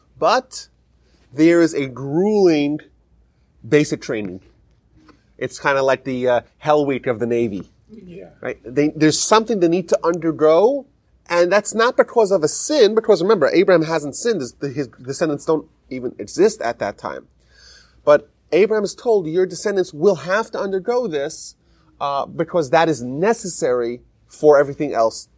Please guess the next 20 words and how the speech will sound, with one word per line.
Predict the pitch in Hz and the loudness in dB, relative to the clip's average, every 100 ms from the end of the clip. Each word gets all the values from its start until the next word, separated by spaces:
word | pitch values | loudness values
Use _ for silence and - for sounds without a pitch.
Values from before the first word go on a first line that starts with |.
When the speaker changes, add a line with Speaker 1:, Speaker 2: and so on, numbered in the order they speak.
| _ | _
Speaker 1:
that | 110 - | -10 -6
follows." | 110 87 76 - - _ _ _ _ _ _ _ - | -4 -4 -8 -16 -20 _ _ _ _ _ _ _ -12
Indeed, | 113 117 123 - _ | -8 -4 -6 -8 _
in | 110 | -8
Deuteronomy, | 110 110 90 87 127 226 _ _ _ _ _ _ _ | -6 -4 -6 -6 -8 -10 _ _ _ _ _ _ _
in | 113 104 | -12 -10
chapter | - 120 - 101 92 | -4 -4 -2 -2 -2
four, | - - 95 92 | -8 -8 -4 -4
I | |
believe, | 107 170 302 _ _ _ _ _ | -4 -6 -8 _ _ _ _ _
we're | 120 139 | -6 -4
told | 214 214 156 143 127 | -2 -2 -2 -4 -8
that | 123 | -10
the | |
Almighty | 131 143 147 | -6 -4 -4
took | 143 156 | -8 -14
us | 135 | -6
out | 113 | -6
of | 107 | -4
Egypt, | 151 160 190 202 _ | -8 -6 -6 -6 _